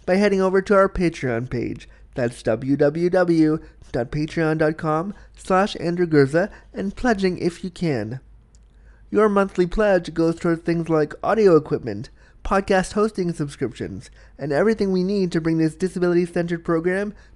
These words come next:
to you. By pledging your support, you're showing that disability content has value, means something, and deserves a place in our media landscape. Thank you for supporting this podcast.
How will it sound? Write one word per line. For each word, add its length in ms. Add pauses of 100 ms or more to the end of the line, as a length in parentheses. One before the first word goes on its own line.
(100)
to 200
you. 440 (1120)
By 120
pledging 360
your 160
support, 600 (260)
you're 120
showing 360
that 180
disability 440
content 460
has 220
value, 580 (300)
means 380
something, 520 (340)
and 340 (160)
deserves 400
a 60
place 400
in 160
our 100
media 320
landscape. 640 (640)
Thank 260
you 220
for 240
supporting 400
this 140
podcast. 640